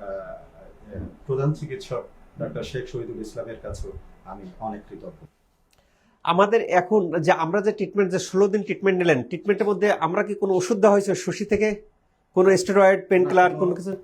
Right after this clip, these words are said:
Speaker 1: না, কোনো ঔষধ দেওয়া হয়নি। আমি এখানে এসে আরেকটা কথা বলা হয়নি, সেটা হচ্ছে আমার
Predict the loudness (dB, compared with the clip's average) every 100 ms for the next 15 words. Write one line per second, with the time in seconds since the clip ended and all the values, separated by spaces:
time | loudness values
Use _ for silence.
0 | -12 -6 -6 -6 -6 -4 -6 -8 -10 -10
1 | -10 -8 -10 -12 -12 -12 -14 _ _ _
2 | _ -10 -4 -4 -2 -4 -2 -2 -2 -4
3 | -4 -2 -2 -4 -6 -6 -6 -8 -6 -6
4 | -6 -6 -8 -10 -10 -12 -10 -10 -10 -14
5 | -14 _ _ -12 -10